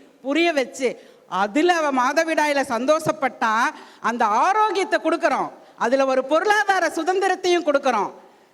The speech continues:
So, அதனால நமக்கு ரொம்ப, ரொம்ப, ரொம்ப மனசுக்கு நிறைவா, படுத்து தூங்குனா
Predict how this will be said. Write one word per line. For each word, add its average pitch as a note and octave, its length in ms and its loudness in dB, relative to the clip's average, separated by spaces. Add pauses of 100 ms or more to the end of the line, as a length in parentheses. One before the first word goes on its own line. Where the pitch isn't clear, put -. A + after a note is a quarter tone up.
(120)
So, A#3+ 120 0
அதனால C4 720 0 (320)
நமக்கு G#3+ 340 -10
ரொம்ப, F4 420 -4
ரொம்ப, E4+ 260 2
ரொம்ப D4+ 180 0
மனசுக்கு D4+ 500 -2
நிறைவா, C#4+ 480 2 (100)
படுத்து D#4+ 540 -2
தூங்குனா E4+ 500 2